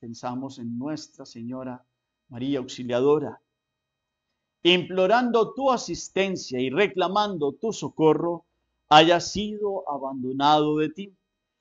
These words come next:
Animados con esta confianza, acudimos también a ti, oh Madre Virgen de las Vírgenes, y aunque gimiendo bajo el peso de nuestros pecados, nos atrevemos a comparecer ante tu presencia soberana.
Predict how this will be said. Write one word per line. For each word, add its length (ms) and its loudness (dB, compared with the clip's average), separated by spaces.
Animados 560 2
con 140 -8
esta 260 -10
confianza, 760 -10
acudimos 760 0
también 300 -2
a 100 -4
ti, 160 -2
oh 100 2
Madre 520 -2
Virgen 480 -10
de 80 -16
las 220 -14
Vírgenes, 680 -10
y 120 2
aunque 320 0
gimiendo 680 -4
bajo 260 -8
el 120 -8
peso 440 -8
de 80 -8
nuestros 400 -12
pecados, 680 -6
nos 400 0
atrevemos 680 -2
a 60 -10
comparecer 720 -4
ante 260 -10
tu 180 -20
presencia 680 -10
soberana. 680 0